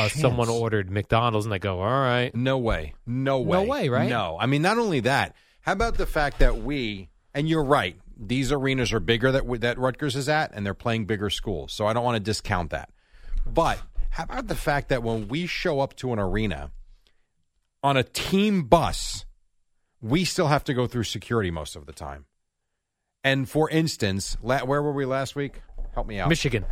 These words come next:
Speaker 1: Michigan State. We had to line up, and there was bomb-sniffing dogs that came and checked out all of our bags. So you're gonna tell me, and I get, I get it, it's not, not Michigan State, it's not Iowa.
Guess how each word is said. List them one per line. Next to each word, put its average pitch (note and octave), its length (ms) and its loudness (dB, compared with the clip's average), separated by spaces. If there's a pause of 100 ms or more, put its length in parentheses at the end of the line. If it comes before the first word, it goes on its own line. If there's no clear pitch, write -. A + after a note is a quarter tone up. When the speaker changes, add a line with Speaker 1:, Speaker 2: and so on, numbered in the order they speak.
Speaker 1:
Michigan C#3 360 0
State. A2+ 340 0 (500)
We D#3+ 160 2
had A3 80 0
to F3 80 2
line C#3 480 2
up, C#3+ 320 2 (120)
and B2+ 160 0
there C3 80 0
was A#2+ 200 -2
bomb-sniffing C#3 840 0
dogs G#2+ 380 0
that F#2 180 -6
came F#2+ 300 -4
and F#2+ 120 -8
checked A2+ 300 -6
out A2 220 0
all A#2+ 260 0
of C3+ 80 0
our D3+ 140 2
bags. G#2 600 0 (380)
So - 140 -4
you're D3+ 120 2
gonna F#3+ 160 0
tell D#3 220 0
me, E3 160 0
and B2 180 -2
I A2 200 0
get, C3 280 2
I B2+ 100 -4
get C3+ 220 0
it, A2 140 -2
it's G#2+ 220 -12
not, A2 360 2 (800)
not G2+ 200 0
Michigan C#3 300 -2
State, C3+ 300 -2
it's G2 100 -4
not A#2 140 2
Iowa. G2+ 520 0